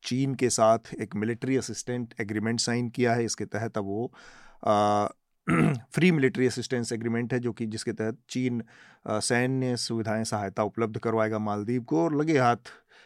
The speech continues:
मालदीव ने मई तक भारत की जो, अ, सेना थी या यूनिट्स वहाँ पर थी, उसको,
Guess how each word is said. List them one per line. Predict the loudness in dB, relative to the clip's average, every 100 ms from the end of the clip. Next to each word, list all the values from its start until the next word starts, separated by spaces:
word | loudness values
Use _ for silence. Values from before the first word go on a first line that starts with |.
| _
मालदीव | 0 0 2 0
ने | 0 0
मई | 2 0 0
तक | -2 -4 -8 _ _ _ _ _ _ _ 2
भारत | 4 4 0
की | -2
जो, | 2 4 4 2 -4 -14
अ, | -12
सेना | -4 -2 0 -2
थी | -4 -2 0
या |
यूनिट्स | 0 0 -2 -2 -4
वहाँ | -4 -4
पर | -6
थी, | -6 -6
उसको, | -4 -6 -4 -2 -2 -6